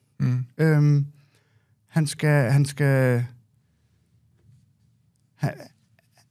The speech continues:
Speaker 2: jamen, ja, ja, ja, ja, det var simpelthen bare, øh, en vision. Altså, jeg kunne bare se det for mig.
Speaker 1: Mm.
Speaker 2: Øhm, os, der sidder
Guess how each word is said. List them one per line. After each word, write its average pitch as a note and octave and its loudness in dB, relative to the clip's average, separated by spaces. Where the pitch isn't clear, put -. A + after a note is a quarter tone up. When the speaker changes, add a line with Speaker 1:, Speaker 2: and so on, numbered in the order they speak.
Speaker 2:
jamen, D3+ 0
ja, B2+ -4
ja, C#3 -6
ja, C#3+ -8
ja, D#3 -2
det D#3+ 0
var D3 0
simpelthen D#3+ -4
bare, D3 2
øh, A2+ -2
en C#3+ -4
vision. E3 -2
Altså, D3+ -2
jeg D3 -4
kunne D#3 -2
bare F3 0
se - -8
det D#3 -6
for B2+ 0
mig. B2+ 0
Speaker 1:
Mm. A2 -2
Speaker 2:
Øhm, A2 0
os, B2 -4
der B2+ -4
sidder A#2 -4